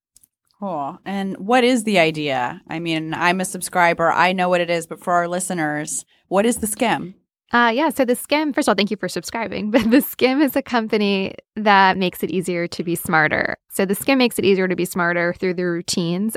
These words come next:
Speaker 2: of our audience. Um, we go after female millennials, but we're, we're happy, uh, that we're a source for, for many more than that. And, you know, our signature product, uh, started as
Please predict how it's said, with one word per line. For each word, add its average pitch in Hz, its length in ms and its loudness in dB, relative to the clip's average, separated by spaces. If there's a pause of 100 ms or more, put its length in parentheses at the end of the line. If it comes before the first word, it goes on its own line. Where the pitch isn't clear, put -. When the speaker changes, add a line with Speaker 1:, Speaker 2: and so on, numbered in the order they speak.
Speaker 2:
of 175 280 0
our 180 180 2
audience. - 640 -2
Um, 180 280 2 (340)
we 190 100 0
go 196 160 4
after 202 260 4
female 196 240 2
millennials, 180 640 0
but 175 220 0
we're, 175 300 0
we're 190 100 2
happy, 185 640 0
uh, 165 340 0
that 180 180 -2
we're 175 160 0
a 175 40 -4
source 175 280 -4
for, 175 340 -4
for 185 100 -6
many 180 220 -2
more 175 320 0
than 170 140 -2
that. 165 300 0 (440)
And, 185 420 2
you 196 120 0
know, 175 60 0
our 175 120 4
signature 202 460 0
product, 190 580 -2 (220)
uh, 175 180 4
started 175 360 2
as 170 160 0